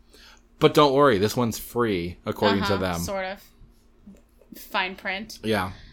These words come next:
Speaker 1: You pay for it with your time.
Speaker 2: Yeah. Um, all right, so quick little overview. It launched on July fifteenth, and according to Comcast,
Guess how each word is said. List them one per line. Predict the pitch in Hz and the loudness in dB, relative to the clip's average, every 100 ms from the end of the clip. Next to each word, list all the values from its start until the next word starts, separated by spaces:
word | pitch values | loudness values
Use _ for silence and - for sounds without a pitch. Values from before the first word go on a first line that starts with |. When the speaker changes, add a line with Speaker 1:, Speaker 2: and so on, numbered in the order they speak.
| - | -6
Speaker 1:
You | 123 | -4
pay | 113 135 120 | 2 4 4
for | 113 101 | 4 2
it | |
with | 104 101 | 2 -2
your | 101 | -2
time. | 98 104 95 87 92 | 2 2 2 -2 -8
Speaker 2:
Yeah. | - 196 151 - - _ - | -6 -6 -6 -10 -20 _ -8
Um, | 226 233 220 208 202 - _ _ | -4 -2 -2 -4 -10 -18 _ _
all | 226 | -4
right, | 220 180 - | -2 -2 -2
so | 240 226 | -2 -2
quick | 294 294 | -4 -2
little | 285 277 | -2 -2
overview. | 233 226 220 220 208 220 240 _ _ - - - - - | -2 -4 -6 -6 -6 -8 -12 _ _ -20 -20 -20 -20 -8
It | 220 220 | -6 -6
launched | 220 202 247 - - | -6 -4 -2 -4 -6
on | 196 190 190 202 | -8 -6 -6 -8
July | 196 196 | -6 -4
fifteenth, | 220 247 247 208 247 - - _ _ _ _ | -4 -6 -8 -8 -8 -10 -16 _ _ _ _
and | 208 202 196 190 | -8 -6 -6 -8
according | - - 233 269 | -12 -10 -6 -4
to | 254 | -6
Comcast, | 254 220 220 220 180 175 214 - - | -8 -6 -6 -4 -2 -2 -6 -12 -18